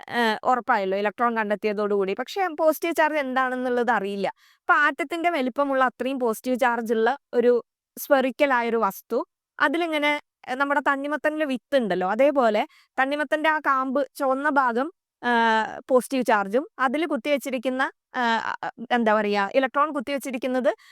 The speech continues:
ആ, ഈ, ആ, വിത്തുകൾ പോലെ ഇലക്ട്രോൺ അറേഞ്ച് ചെയ്തിരിക്കുന്നു എന്നുള്ളൊരു, ആ, ആശയാണ്, ആ, ജെ ജെ തോംസൺ മുന്നോട്ട് വെച്ചത്. അന്ന്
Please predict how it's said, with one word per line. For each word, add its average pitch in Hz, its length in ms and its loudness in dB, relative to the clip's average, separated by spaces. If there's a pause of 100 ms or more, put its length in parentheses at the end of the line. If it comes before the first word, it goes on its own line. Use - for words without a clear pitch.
(180)
ആ, 247 120 0
ഈ, 233 480 -2
ആ, 214 500 -2 (680)
വിത്തുകൾ 320 440 4
പോലെ 247 300 2
ഇലക്ട്രോൺ 240 520 -2
അറേഞ്ച് 233 380 0
ചെയ്തിരിക്കുന്നു 220 520 0
എന്നുള്ളൊരു, 208 560 2 (380)
ആ, 214 60 0 (240)
ആശയാണ്, 220 680 -2 (300)
ആ, 214 120 -4
ജെ 220 160 2
ജെ 208 100 0
തോംസൺ 214 380 -2
മുന്നോട്ട് 226 380 2
വെച്ചത്. 185 340 -2 (500)
അന്ന് 330 420 2